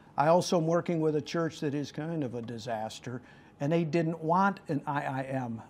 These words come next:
when it was suggested to them. So if, if your congregation's going through a transition, talk to Rob Casper. If you think you'd like to, uh, help in this way or find out more, uh,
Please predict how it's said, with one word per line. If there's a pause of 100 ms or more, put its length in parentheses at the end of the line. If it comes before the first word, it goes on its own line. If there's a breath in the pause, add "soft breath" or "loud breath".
when
it
was
suggested
to
them. (680 soft breath)
So
if, (240)
if
your
congregation's
going
through
a
transition, (260 soft breath)
talk
to
Rob
Casper.
If
you
think
you'd
like
to, (380 loud breath)
uh,
help
in
this
way
or
find
out
more, (540 soft breath)
uh,